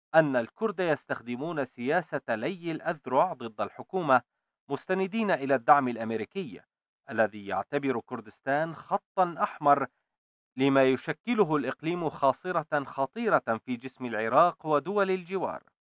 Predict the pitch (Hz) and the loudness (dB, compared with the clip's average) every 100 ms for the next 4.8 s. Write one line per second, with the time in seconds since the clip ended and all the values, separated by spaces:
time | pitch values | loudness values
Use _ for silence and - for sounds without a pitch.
0 | - 151 160 180 233 175 175 143 117 104 | -6 0 2 4 4 4 2 2 0 4
1 | 95 135 147 135 147 117 101 101 110 117 | 8 8 8 2 -2 -2 -2 -4 -6 -4
2 | 160 151 139 110 - - 147 180 170 104 | -4 -2 0 0 -2 -8 -6 -4 -2 -4
3 | 85 90 95 120 123 110 98 113 113 123 | -10 -18 -6 -2 -2 -4 -10 -6 -4 -2
4 | 147 123 101 117 110 147 160 160 | -4 -6 -10 -10 -10 -6 2 2